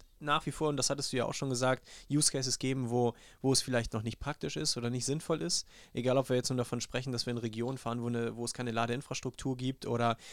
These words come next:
ob wir halt, äh, da unterwegs sind, wo, ähm,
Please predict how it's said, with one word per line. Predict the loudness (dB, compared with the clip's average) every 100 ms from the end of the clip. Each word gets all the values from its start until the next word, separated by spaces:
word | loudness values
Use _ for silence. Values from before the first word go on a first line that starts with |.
| -8 -4
ob | 0
wir | 4 6
halt, | 6 6 6 4
äh, | 4 2 2 2
da | 4 4
unterwegs | 4 2 2 2 2
sind, | 2 0 2
wo, | 6 6 4 0 -20 -20 -2
ähm, | 2 2 2 2 0